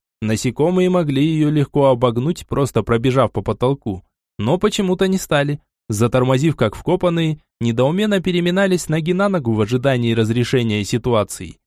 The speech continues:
Вперёд колонны охранения вышел скрипальщик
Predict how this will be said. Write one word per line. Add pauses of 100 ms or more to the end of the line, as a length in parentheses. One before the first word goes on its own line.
(400)
Вперёд
колонны
охранения
вышел
скрипальщик